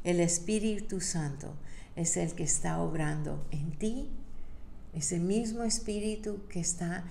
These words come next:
en Jesús, que estuvo en Jesús, que ha estado en los discípulos,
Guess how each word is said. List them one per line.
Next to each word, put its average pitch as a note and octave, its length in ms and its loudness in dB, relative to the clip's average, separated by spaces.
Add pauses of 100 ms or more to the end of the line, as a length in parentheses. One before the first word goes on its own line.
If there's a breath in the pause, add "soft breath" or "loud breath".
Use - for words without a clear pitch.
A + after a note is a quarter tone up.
(200 loud breath)
en E3+ 180 0
Jesús, G3+ 760 0 (300 loud breath)
que D#3+ 100 -6
estuvo G#3+ 340 2
en G#3+ 140 2
Jesús, G3+ 680 -2 (300 loud breath)
que F#3 100 -4
ha F3 40 -2
estado G3 320 2
en G3 120 2
los F3 160 0
discípulos, G3 840 -2